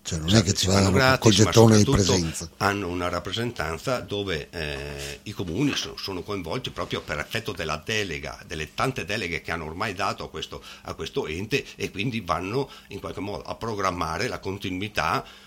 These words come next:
Speaker 2: ecco, con le necessarie modifiche, ecco, se è opportuno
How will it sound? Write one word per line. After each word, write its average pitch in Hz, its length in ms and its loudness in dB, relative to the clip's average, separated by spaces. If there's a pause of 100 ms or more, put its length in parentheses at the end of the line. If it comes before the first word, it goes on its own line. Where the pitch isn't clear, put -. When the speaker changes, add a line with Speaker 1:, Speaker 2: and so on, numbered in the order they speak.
(240)
Speaker 2:
ecco, - 300 -12
con 78 320 -6
le 73 720 -6
necessarie 82 560 -4
modifiche, 92 720 -2
ecco, 76 360 -10
se 78 240 -2
è 76 100 -4
opportuno 78 800 -6